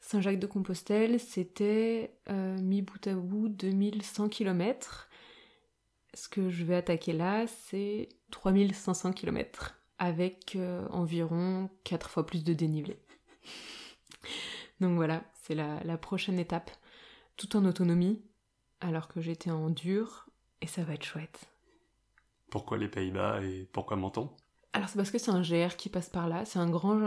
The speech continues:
Speaker 1: donc un G R, c'est une, un sentier de grande randonnée qui part, euh, de, des Pays-Bas, qui va jusqu'à Menton, et en fait ça, donc, ça relie, rallie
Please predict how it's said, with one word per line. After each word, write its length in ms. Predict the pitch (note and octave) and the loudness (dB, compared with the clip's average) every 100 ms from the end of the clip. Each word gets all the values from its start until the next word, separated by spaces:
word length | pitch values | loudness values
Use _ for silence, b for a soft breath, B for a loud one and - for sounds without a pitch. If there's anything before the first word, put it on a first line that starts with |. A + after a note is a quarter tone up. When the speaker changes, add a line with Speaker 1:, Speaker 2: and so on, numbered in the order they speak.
| G3 F#3 G#3 | 0 -2 -6
Speaker 1:
donc 220 | G#3+ E3 - | -8 -10 -6
un 80 | |
G 180 | F3 E3+ | -2 0
R, 100 | F#3 | -2
c'est 180 | - F3+ | -2 -4
une, 460 | E3+ E3 D#3+ - - - | -4 -4 -4 -6 -10 -10
un 100 | E3+ E3 | -10 -10
sentier 680 | - - - - F#3+ F3+ G3 | -10 -12 -10 -2 -2 0 0
de 100 | F3 | -2
grande 280 | E3+ G3 | 2 2
randonnée 440 | F3+ E3 D#3 E3+ B3 B B B B B B B _ | 2 0 -2 -4 -8 B B B B B B B _
qui 220 | - G3 | -2 -2
part, 420 | D3+ - G#3 A3 G#3+ | 0 0 0 2 0
euh, 580 | G3+ G3 F#3 F3+ F#3 F#3+ | 2 2 0 -2 -6 -6
de, 600 | D#3+ F3+ F#3+ F3+ E3+ D#3+ | -4 2 4 4 2 0
des 140 | D3+ F3+ | 0 0
Pays-Bas, 520 | G#3 F#3+ E3 E3 G#3+ | 2 2 2 2 0
qui 180 | - F3+ | -4 0
va 120 | F#3+ | 0
jusqu'à 320 | G#3 G#3+ G3+ | 0 -2 0
Menton, 500 | F#3 F#3 F#3+ A3+ C4+ | 2 2 2 0 0
et 140 | - F3+ | -4 -4
en 40 | |
fait 240 | E3+ G#3+ - | -2 -6 -4
ça, 200 | - E3+ | 0 2
donc, 180 | F3+ | 2
ça 300 | E3+ - D#3 D3+ - - - - | -2 -4 -6 -6 -12 -12 -10 0
relie, 400 | G3 G3+ A3+ - | 4 4 2 -2
rallie 640 | - - F3 G3 G3+ - | -12 -2 2 2 0 -4